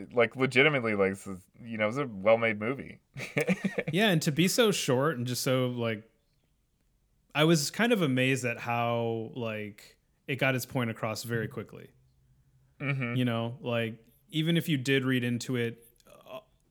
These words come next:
Speaker 2: any more than it just being an absurdist comedy, like, like you said earlier, it could just be like, dude's just going through a midlife crisis, and he's formed an alternate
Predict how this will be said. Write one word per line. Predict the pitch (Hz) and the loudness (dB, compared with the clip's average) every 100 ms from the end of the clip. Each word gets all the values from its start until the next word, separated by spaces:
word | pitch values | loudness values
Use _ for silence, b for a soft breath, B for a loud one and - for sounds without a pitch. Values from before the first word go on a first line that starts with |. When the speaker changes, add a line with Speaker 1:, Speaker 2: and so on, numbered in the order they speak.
| _ - | _ -2
Speaker 2:
any | 160 175 | 2 4
more | 151 135 131 | 4 2 2
than | 127 120 | 0 -2
it | 123 117 | -4 -6
just | 123 - | -6 -6
being | 123 117 | -4 -4
an | 117 | -6
absurdist | 110 - 117 113 | -6 -6 -6 -6
comedy, | - 113 120 131 131 | -8 -6 -4 -2 -2
like, | 110 104 - b b | -4 -8 -12 b b
like | 127 | -4
you | 131 | -2
said | 127 131 | 0 0
earlier, | 120 113 104 104 | 2 0 -2 -6
it | 123 | -2
could | 139 123 | -2 0
just | 117 | -2
be | 131 | -2
like, | 117 113 - b b b _ | -2 -4 -6 b b b _
dude's | 139 139 | 0 2
just | 147 127 | 0 2
going | 151 | 0
through | 151 156 | 2 2
a | |
midlife | 151 160 127 - | 2 2 0 -2
crisis, | 117 107 120 117 - | -4 -4 -6 -6 -6
and | 131 117 | -4 -2
he's | 123 113 | -2 -2
formed | - 131 127 120 | 0 0 2 0
an | 123 | -2
alternate | 120 117 127 120 | -4 -2 -2 -4